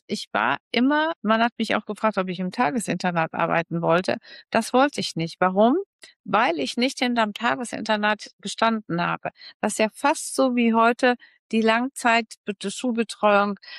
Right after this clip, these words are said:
ähm, was sich jetzt so etabliert. Ähm, weil ich gesagt hab, die kommen aus der Schule,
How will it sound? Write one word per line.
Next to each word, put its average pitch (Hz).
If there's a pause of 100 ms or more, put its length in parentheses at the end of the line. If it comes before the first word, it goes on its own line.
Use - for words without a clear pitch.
(160)
ähm, 202
was 190
sich -
jetzt 196
so 196
etabliert. 185 (560)
Ähm, 208 (300)
weil 202
ich -
gesagt 233
hab, 196
die 196
kommen 294
aus 269
der 277
Schule, 170